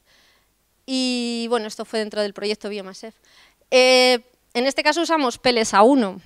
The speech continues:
¿m? Era una caldera pequeña, doce kilovatios, en una instalación, en una instalación real, en una calde-, en una casa aislada, bueno, una casa rural, vaya. Y,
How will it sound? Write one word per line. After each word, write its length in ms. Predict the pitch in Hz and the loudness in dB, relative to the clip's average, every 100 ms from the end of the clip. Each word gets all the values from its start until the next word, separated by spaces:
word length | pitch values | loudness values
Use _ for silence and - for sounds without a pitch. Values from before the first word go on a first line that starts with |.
| _ | _
¿m? 180 | 262 311 | -6 -4
Era 120 | 233 226 | -2 0
una 100 | 214 | 0
caldera 240 | 208 208 | -2 -4
pequeña, 420 | 220 302 302 277 | -2 0 2 2
doce 200 | 226 226 | 2 -2
kilovatios, 540 | 220 220 269 277 254 226 | 0 4 4 2 -4 -4
en 60 | |
una 80 | 220 | -4
instalación, 960 | 214 208 208 220 208 208 202 208 208 _ _ - | -4 -4 -4 -4 -6 -6 -10 -14 -18 _ _ -6
en 80 | 214 | -2
una 100 | 214 | -2
instalación 760 | - 214 208 - 220 214 208 | 0 0 -2 0 0 2 0
real, 480 | 196 208 247 269 269 | 2 4 6 6 4
en 160 | - 220 | 0 -2
una 160 | 214 | -4
calde-, 400 | 190 208 208 - | -6 -8 -6 -4
en 80 | 214 | -2
una 540 | 220 214 208 196 196 - | 0 2 4 2 0 4
casa 440 | 247 247 - 302 _ - _ - | 4 4 -2 -4 _ -20 _ -4
aislada, 480 | 202 220 233 269 | 0 6 6 6
bueno, 160 | 247 226 | 4 2
una 120 | 240 | 2
casa 200 | 254 - | 0 -2
rural, 300 | 185 185 185 | -4 -2 -2
vaya. 140 | 185 185 - - - - - | -4 -12 -20 -20 -20 -20 -12
Y, 520 | 247 247 240 233 | -6 -4 -2 -2